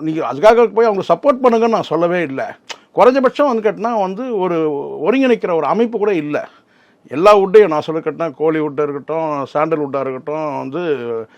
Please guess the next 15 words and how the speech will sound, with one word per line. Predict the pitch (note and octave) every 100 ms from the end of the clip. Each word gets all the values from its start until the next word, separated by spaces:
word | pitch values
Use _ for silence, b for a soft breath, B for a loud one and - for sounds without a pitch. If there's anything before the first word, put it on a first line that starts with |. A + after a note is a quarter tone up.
| b b -
ஆ, | A#2+ A2+
பாலிவுட்டா | C#3+ E3 D3+ C#3+
இருக்கட்டும், | C3+ B2+ C#3 E3 - b b b b - C#3+
ஆ, | D#3 D3+
எல்லாமே | C#3+ C#3 F#3 A#3+ A#3+
கே-, | A#3 F#3+ E3+
எல்லா | F#3 A3+ B3+
வுட்டையும் | A#3 A3 C4+ B3
வந்து | G#3+
பார்த்தீங்கன்னா | G#3+ G3+ G#3+ G#3
ஒருங்கிணைக்கிற | A#3 E4+ C#4+ A#3+
மாதிரி | A#3+ A#3 A#3
ஒரு | F#3+
அமைப்பே | E3+ G3 G3
இல்ல. | D#3+ D3 C3+ -